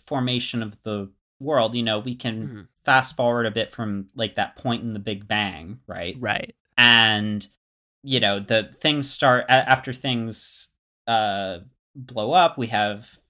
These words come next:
Speaker 1: stars forming, those stars go supernova, create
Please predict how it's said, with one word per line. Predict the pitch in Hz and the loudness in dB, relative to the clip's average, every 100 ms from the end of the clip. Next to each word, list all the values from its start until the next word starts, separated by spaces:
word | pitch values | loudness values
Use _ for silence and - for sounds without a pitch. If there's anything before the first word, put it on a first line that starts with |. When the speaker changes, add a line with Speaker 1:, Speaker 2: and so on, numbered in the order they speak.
| _ _ | _ _
Speaker 1:
stars | - - 175 156 147 135 | -16 -2 4 4 4 0
forming, | - 151 143 147 139 139 135 | -4 -2 -2 -2 -4 -4 -4
those | 98 - | -6 -4
stars | - 107 101 98 - - - | 0 2 0 -4 -12 -20 -8
go | 123 | -6
supernova, | 113 - 113 107 110 131 131 127 123 | -6 -6 -8 -6 -4 -2 -2 -2 -6
create | 123 120 107 104 101 - | -6 -8 -6 -4 -4 -8